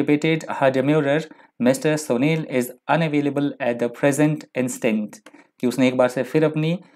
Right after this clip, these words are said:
आपत्ति जताई, एतराज़ जताया और कहा कि मिस्टर जो सुनील है, वो अभी इस समय प्रेजेंट वो नहीं है। अगला हमारा शब्द है ameliorate। Ameliorate वर्ड यहाँ पे वर्ब की तरह यूज़ हुआ है। Ameliorate का मतलब होता है किसी भी चीज़,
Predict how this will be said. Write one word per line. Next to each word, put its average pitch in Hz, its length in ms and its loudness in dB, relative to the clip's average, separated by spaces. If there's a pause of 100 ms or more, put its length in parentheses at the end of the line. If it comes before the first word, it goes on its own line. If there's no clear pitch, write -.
(180)
आपत्ति 120 420 0
जताई, 143 340 2
एतराज़ 120 540 2
जताया 139 460 2
और 120 180 0
कहा 120 380 0
कि 156 180 -2
मिस्टर 120 380 -2
जो 135 160 -4
सुनील 127 420 -2
है, 160 260 0
वो 120 240 -4
अभी 123 420 -4
इस 123 140 -6
समय 123 220 0
प्रेजेंट 123 480 0
वो 202 120 0
नहीं 120 360 2
है। 104 320 0 (1500)
अगला 127 240 2
हमारा 143 240 2
शब्द 151 220 -2
है 135 80 -2
ameliorate। 143 640 2
Ameliorate 147 600 2
वर्ड 131 240 2
यहाँ 131 180 2
पे 135 100 2
वर्ब 110 220 2
की 135 100 -2
तरह 139 160 0
यूज़ 143 260 2
हुआ 147 140 2
है। 156 140 2
Ameliorate 135 440 0
का 143 100 0
मतलब 131 280 -2
होता 147 200 0
है 165 120 2
किसी 143 240 -6
भी 139 80 -4
चीज़, 135 300 -6